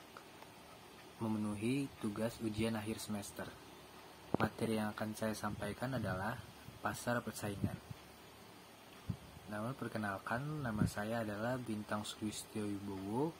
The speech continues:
yang bernomor nim dua delapan sembilan dua satu lima kosong dua sembilan tiga.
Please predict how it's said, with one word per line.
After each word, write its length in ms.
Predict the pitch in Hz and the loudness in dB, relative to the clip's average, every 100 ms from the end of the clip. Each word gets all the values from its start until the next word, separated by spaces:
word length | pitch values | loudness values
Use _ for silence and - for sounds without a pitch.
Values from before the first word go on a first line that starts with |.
| - - - | -12 -14 -2
yang 160 | 113 131 | 0 2
bernomor 400 | 131 120 107 104 104 | 2 2 2 0 0
nim 320 | 110 143 165 - - - - | 0 2 -2 -4 -14 -8 2
dua 480 | 101 101 104 127 143 - | 2 4 4 4 2 -4
delapan 320 | 107 107 107 | 0 0 0
sembilan 480 | 104 - 107 104 104 104 | -2 0 2 2 0 0
dua 400 | 98 101 117 151 | 0 4 6 6
satu 320 | - 113 110 | 2 4 4
lima 260 | 107 104 104 | 4 -2 -4
kosong 400 | - 98 104 101 101 98 | -4 -6 -4 -4 -4 -4
dua 340 | 98 101 127 | -2 0 0
sembilan 340 | 139 107 104 101 | 0 0 -2 -2
tiga. 260 | 101 - | -4 -6